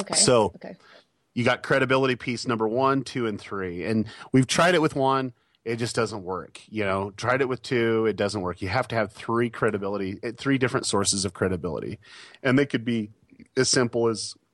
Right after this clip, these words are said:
Speaker 2: you know, an Amazon review. It could be as simple as, you know, the people that actually loved it. Like, for this case, we, we actually went through a lot of different types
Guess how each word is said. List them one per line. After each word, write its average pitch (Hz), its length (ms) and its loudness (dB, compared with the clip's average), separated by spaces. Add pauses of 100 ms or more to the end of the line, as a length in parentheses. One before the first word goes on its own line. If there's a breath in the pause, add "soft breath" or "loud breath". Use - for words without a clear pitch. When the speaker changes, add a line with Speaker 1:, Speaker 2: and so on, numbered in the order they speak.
(840)
Speaker 2:
you 120 100 2
know, 98 120 2
an 95 100 -2
Amazon 107 540 0
review. 107 480 0 (500 soft breath)
It 110 140 0
could 120 120 0
be 113 180 6
as 104 100 4
simple 110 500 2
as, 101 540 -2
you 110 100 0
know, 95 280 0
the 92 180 -2
people 117 360 2
that 101 100 4
actually 104 280 0
loved 95 300 2
it. 131 180 2
Like, 101 400 -2
for 110 220 4
this 101 200 -2
case, 101 380 -2
we, 98 240 2
we 113 180 4
actually 107 240 0
went 104 240 0
through 98 320 2
a 92 40 2
lot 98 400 4
of 98 140 -2
different 101 420 -2
types - 540 -2